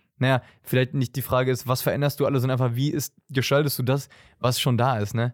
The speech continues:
Nämlich, äh, ja, und auch in anderen Bereichen, ey, wie, wie gute Musik, Alter, wie viel macht das mit einem, ne?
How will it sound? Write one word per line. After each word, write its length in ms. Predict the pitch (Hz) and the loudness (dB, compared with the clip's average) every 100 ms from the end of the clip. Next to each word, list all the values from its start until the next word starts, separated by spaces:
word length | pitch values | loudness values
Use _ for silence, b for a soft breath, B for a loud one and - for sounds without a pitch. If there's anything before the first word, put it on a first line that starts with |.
| - | -4
Nämlich, 420 | 110 110 113 - | -2 0 -2 -2
äh, 680 | 127 117 113 101 50 - - - _ _ _ _ _ - | -4 0 0 -2 -6 -14 -16 -18 _ _ _ _ _ -6
ja, 60 | |
und 240 | 107 123 - | -4 -4 -4
auch 300 | - 117 107 | -6 -6 -8
in 40 | |
anderen 160 | 127 120 | -4 -2
Bereichen, 200 | 113 123 | -2 -2
ey, 180 | 117 117 | -2 2
wie, 240 | 156 170 - - | 4 2 -2 -8
wie 400 | 135 151 170 143 98 - - 139 | -2 0 -2 -4 -10 -16 -12 -8
gute 300 | 135 165 160 | 0 0 2
Musik, 400 | 147 131 151 151 | 0 0 -2 0
Alter, 360 | 120 127 127 127 | -2 0 -2 -4
wie 100 | 131 | -4
viel 180 | 143 131 | -2 -2
macht 180 | 139 | -2
das 100 | 120 | -4
mit 120 | 113 - | -6 -6
einem, 260 | 104 107 | -6 -4
ne? 160 | 113 | -4